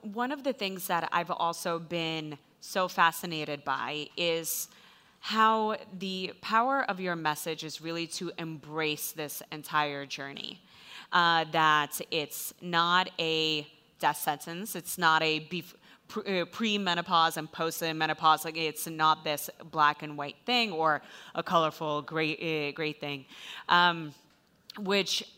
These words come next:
I find to be so liberating. Um, how are you getting that message across, uh,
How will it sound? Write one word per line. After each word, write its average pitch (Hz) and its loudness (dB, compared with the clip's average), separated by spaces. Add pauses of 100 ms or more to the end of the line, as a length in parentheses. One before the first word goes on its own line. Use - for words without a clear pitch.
(300)
I 220 6
find 220 0
to 220 -4
be 185 -4
so 180 -2
liberating. 170 -2 (500)
Um, 170 2
how 247 -2
are 285 4
you 269 -2
getting 220 0
that 190 4
message 185 0
across, 180 0
uh, 165 2